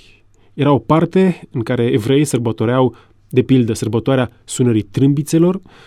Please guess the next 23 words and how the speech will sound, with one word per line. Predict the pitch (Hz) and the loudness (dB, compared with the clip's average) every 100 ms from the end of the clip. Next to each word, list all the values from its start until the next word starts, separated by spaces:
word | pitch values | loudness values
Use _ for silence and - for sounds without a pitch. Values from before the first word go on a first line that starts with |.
| - - | -20 -20
sau | - - 151 123 98 - | -6 2 4 2 0 -2
Yom | 131 135 | 4 4
Kippur, | 117 117 - 139 185 202 | 4 -4 2 4 4 2
ziua | 123 117 127 | -2 0 0
ispășirii, | 110 - 127 110 175 180 | 0 -6 -12 -6 -4 -2
și, | 165 - | -4 -2
în | 139 | 0
cele | 165 135 | 2 2
din | 110 | 2
urmă, | 160 151 147 - - | 0 0 -2 -6 -18
sărbătoarea | - 139 113 113 135 127 - _ _ - | -2 0 0 0 0 -2 -4 _ _ 0
corturilor. | 131 107 - - - - - | 2 2 0 -10 -10 -16 -12
Așadar, | - 175 175 - | -2 0 0 -2
era | 156 190 | -2 0
o | 196 | 2
perioadă | 143 160 170 165 - - | 2 2 2 0 -2 -12
bogată | 135 147 127 156 151 139 - | 0 2 4 2 2 -2 2
în | 131 131 | 0 0
sărbători. | - 113 117 113 - - _ _ _ _ - - _ _ _ - | -4 -4 -4 -6 -10 -18 _ _ _ _ -20 -20 _ _ _ -4
La | 139 | 0
această | 147 226 - 208 185 139 - - _ _ - | 2 0 4 4 6 2 0 -20 _ _ 0
ultimă | 190 208 170 120 | 4 6 6 4
sărbătoare, | - 127 117 117 127 107 | 4 2 2 0 0 -2